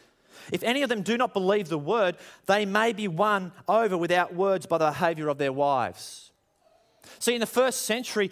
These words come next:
as Christianity moved through Judea, Samaria, and to the ends of the earth, guess what was happening in homes? People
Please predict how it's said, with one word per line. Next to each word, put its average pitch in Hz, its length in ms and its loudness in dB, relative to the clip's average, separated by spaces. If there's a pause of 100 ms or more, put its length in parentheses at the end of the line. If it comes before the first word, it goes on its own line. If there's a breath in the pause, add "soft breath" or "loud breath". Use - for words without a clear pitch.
(120 loud breath)
as 214 160 2
Christianity 220 680 0
moved 208 340 0
through 196 140 -2
Judea, 180 440 0
Samaria, 190 520 0
and 175 100 -4
to 190 80 -6
the 180 160 -4
ends 190 280 -4
of 170 120 -2
the 165 180 -4
earth, 196 400 0 (300 loud breath)
guess 233 240 0
what 247 100 2
was 208 140 -4
happening 208 380 0
in 190 100 -2
homes? 170 920 -4 (840 soft breath)
People 247 680 -2